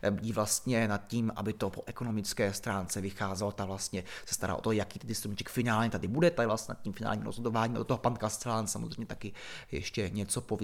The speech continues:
takže takhle vlastně v týmu několika lidí se to dává dohromady. Začíná se vlastně,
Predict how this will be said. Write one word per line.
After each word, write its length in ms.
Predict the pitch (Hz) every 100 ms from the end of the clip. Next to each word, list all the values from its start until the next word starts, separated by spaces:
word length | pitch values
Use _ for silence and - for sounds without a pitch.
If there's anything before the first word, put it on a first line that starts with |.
| 98
takže 260 | 95 95
takhle 260 | 98 - 107
vlastně 320 | 101 - 110
v 40 |
týmu 240 | - 107 107
několika 480 | 104 - 123 123 113
lidí 380 | 95 101 104
se 100 | 101
to 60 | -
dává 360 | 107 101 101 98
dohromady. 580 | 95 98 110 107 104 98 - - -
Začíná 380 | - - 135 110
se 120 | 143
vlastně, 280 | 117 -